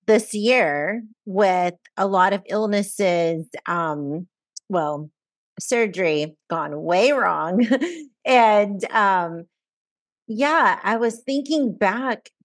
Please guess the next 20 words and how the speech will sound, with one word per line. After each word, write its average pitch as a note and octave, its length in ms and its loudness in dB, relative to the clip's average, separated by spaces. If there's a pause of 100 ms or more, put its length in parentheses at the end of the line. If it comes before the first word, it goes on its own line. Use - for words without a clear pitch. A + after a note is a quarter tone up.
to A3+ 800 0
this G#3+ 340 -2
quote G3+ 800 -2 (680)
from F#3+ 580 2 (680)
my A3 160 0
former A#3+ 400 0
kickboxing F#3 760 -6
coach, F3+ 440 -4
Mister F#3+ 380 -4
Manuel. D3+ 680 -4 (760)
He B3+ 580 0 (260)
said C4+ 440 -4
this C#4+ 240 2 (220)
all A#3 360 6
the G#3+ 140 0
time D3+ 520 -4
when E3+ 160 -2
we F3 160 -2
were D#3+ 100 2
training, D#3 540 -2